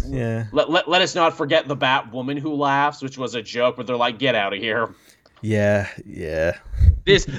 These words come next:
Speaker 2: this sounds like a joke. This sounds like they're building it up to
Speaker 1: It
Speaker 2: be something big, but it's like, come on, you don't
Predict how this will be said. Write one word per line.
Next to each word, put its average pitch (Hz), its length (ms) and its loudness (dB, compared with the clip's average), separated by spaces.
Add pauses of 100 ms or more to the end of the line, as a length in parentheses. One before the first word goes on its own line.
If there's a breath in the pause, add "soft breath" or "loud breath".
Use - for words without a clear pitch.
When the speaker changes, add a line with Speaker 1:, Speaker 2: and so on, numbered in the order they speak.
Speaker 2:
this 214 340 2
sounds 175 380 2
like 160 160 -4
a 143 80 -6
joke. 120 420 -6
This 139 180 -4
sounds 143 300 0
like 143 100 -6
they're 143 120 -4
building 123 380 -6
it 120 60 0
up 120 160 0
to 127 60 -2
Speaker 1:
It 127 40 -2
Speaker 2:
be 117 80 -6
something 120 420 -8
big, 117 320 -2
but 139 100 -2
it's 127 140 -4
like, 135 120 0
come 147 140 -6
on, 110 140 -2
you 110 80 -8
don't 135 260 -2